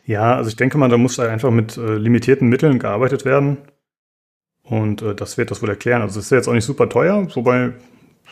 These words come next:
ja, neun Euro, ja doch, ist schon günstig, ne? Neun Euro Einstiegspreis, doch schon. Ähm, und ja, das schlägt sich dann anscheinend auch in dem Umfang nieder. Oder der Preis halt im Umfang, wie man sehen will.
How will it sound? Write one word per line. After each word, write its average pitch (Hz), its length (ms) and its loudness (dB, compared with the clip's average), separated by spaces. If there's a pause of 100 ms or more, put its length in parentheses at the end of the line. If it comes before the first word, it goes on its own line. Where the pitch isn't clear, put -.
(120)
ja, 120 240 -6 (180)
neun 117 200 -2
Euro, 127 340 0 (160)
ja 101 140 -8
doch, 104 140 -10
ist 110 80 -8
schon 107 180 -4
günstig, 95 340 -8
ne? 110 320 -4
Neun 110 220 -2
Euro 107 180 0
Einstiegspreis, 107 680 -4
doch - 140 -8
schon. 110 280 -8 (640)
Ähm, 104 420 -2 (220)
und 107 380 -6
ja, 104 180 -2
das - 260 -8
schlägt 113 340 -8
sich - 100 -18
dann 107 120 -6
anscheinend 107 300 -6
auch 107 180 -8
in 117 80 -6
dem 110 100 -4
Umfang 107 280 -4
nieder. 110 380 -2 (420)
Oder 110 160 -10
der 101 100 -10
Preis 110 280 -8
halt 107 100 -8
im 107 80 -8
Umfang, 110 240 -8
wie 107 80 -6
man 110 120 -8
sehen 113 260 -6
will. 110 160 -4